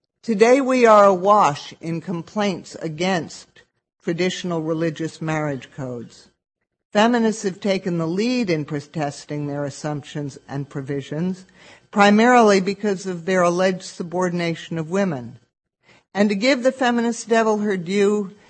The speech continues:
traditional religions do at their best place w-,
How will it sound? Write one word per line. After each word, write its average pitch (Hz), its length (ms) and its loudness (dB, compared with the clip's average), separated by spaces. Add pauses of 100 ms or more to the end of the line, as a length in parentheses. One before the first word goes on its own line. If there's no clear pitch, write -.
(140)
traditional 226 580 -2
religions 208 960 0
do 254 320 0
at 180 100 -4
their 151 200 0
best 143 560 -6 (400)
place 202 400 -2
w-, 180 240 -10